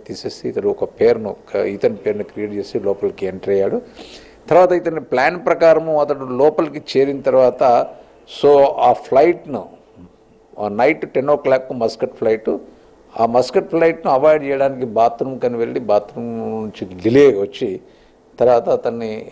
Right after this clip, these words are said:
ఆ, ఇప్పుడు మరి మనకు ఫ్లైట్ మిస్ అయిందని చెప్పి వాళ్ళిద్దరూ కలిసి తిరిగి, ఆ, నియర్ బై ఎయిర్‌పోర్ట్ లాడ్జ్‌లో, ఓ, ఓ, ఆ రాత్రి స్పె-, స్పెండ్ చేశారన్నట్టు. ఆ నెక్స్ట్ డే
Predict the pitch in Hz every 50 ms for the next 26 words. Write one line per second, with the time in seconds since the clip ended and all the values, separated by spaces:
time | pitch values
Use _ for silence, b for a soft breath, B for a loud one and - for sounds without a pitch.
0 | 110 110 110 113 110 110 107 113 110 104 110 107 107 107 110 107 - - - -
1 | - 127 127 - - 110 107 - - - 117 113 110 110 107 98 - 110 101 -
2 | - 135 127 117 107 101 98 95 95 98 107 107 107 95 98 - - - - -
3 | - 104 95 - - 92 - - 98 95 98 107 104 92 80 - B B B B
4 | B B B B B - - 98 98 98 101 101 110 120 131 127 117 113 110 92
5 | - - - - - - 107 113 131 131 127 - - 135 117 - - 110 107 104
6 | 101 - - 110 101 92 - - - - - - - 92 92 90 87 85 82 80
7 | 78 - - - 98 95 92 90 90 92 - - 98 98 98 104 110 110 - -
8 | 135 113 98 90 - - - - _ - - - - - 101 98 95 87 87 85
9 | - - 87 76 78 78 76 71 - - - - - B B B B B B B
10 | B B B B - - - 131 143 143 139 151 165 165 - - - - 262 240
11 | 214 202 185 170 170 - -